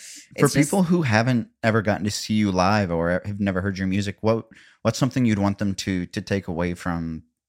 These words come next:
Speaker 1: your, your style? What, what's that memorable thing that sets you apart from some of the other artists, especially here in Nashville? What's, uh, what's, what's that thing that,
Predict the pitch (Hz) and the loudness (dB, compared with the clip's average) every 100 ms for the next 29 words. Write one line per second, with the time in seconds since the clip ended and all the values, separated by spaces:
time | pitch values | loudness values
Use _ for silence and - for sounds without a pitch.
0 | _ 107 95 90 87 - 104 104 101 - | _ -8 -2 0 -2 -4 -4 0 0 0
1 | 90 120 - - 104 107 101 - 101 101 | -2 -2 -4 -10 -4 -2 -2 -4 -6 -6
2 | - 113 104 117 107 104 101 98 90 - | 0 0 0 0 2 2 0 -2 -4 -4
3 | 101 95 90 80 - - - 101 92 98 | -4 -2 -4 -6 -10 -20 -4 -2 -2 -2
4 | 90 98 82 - 95 90 87 80 76 85 | -2 0 -2 -2 -4 -2 -4 -2 -2 -2
5 | 80 71 - 107 156 170 117 90 76 78 | -2 -4 -8 -4 -2 -2 -2 -2 -2 -2
6 | 87 - - 67 - - - - _ _ | -2 -4 -8 -8 -8 -14 -20 -20 _ _
7 | _ _ - 104 - 104 92 90 104 - | _ _ -2 -2 0 0 0 2 -2 -2
8 | 113 113 - 101 - 104 98 98 87 87 | -4 -2 0 -2 -2 0 0 0 -2 -2
9 | 85 - | -4 -6